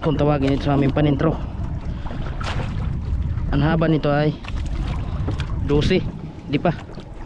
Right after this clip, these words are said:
Ito. Ang laki nito ay ciento veinte.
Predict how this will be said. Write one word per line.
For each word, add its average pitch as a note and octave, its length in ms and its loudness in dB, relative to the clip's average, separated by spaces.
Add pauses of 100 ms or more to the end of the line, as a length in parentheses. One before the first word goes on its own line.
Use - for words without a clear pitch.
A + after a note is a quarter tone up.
(160)
Ito. D3+ 240 2 (1800)
Ang C3 160 0
laki D3+ 240 4
nito D3 240 2
ay D#3 240 2 (560)
ciento C3 300 0
veinte. C#3 340 2